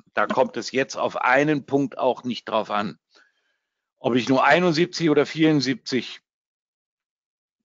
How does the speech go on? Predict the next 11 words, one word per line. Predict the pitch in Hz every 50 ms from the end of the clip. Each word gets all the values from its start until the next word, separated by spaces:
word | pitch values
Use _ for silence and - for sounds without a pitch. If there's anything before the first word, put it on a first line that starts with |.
| _ _ _ _ _ _ -
äh, | - 131 113 117 117 117 113 110 110 107 104 101 98 - _ _ - _ _ _ _
Punkte | - 123 120 113 - - 110
Stop | 98 - - 135 117 101 -
habe, | 107 123 123 123 123 131 139 143 139 113 - _ _ _ -
ist | 139 131 120 - - - - - _ _ _ _ _ _ _ -
eigentlich | 117 117 113 117 117 110 113 110 107 95 107 104 104 95 - - - _ _ _ _ _ _ _ _ _ _
völlig | _ _ - - 107 104 101 95 92 90 85 - - _ _ _ _ _ _ _ _ _ _ _ _
Banane. | - 107 110 117 117 110 107 101 90 82 80 73 - _ _ _ _ _ _ _ _ _ -
Wir | - 110 110 107 104 98 - -
spekulieren | - - - - - 123 - 113 113 113 117 135 147 151 151 151
ja | 147 147 143 139 139 120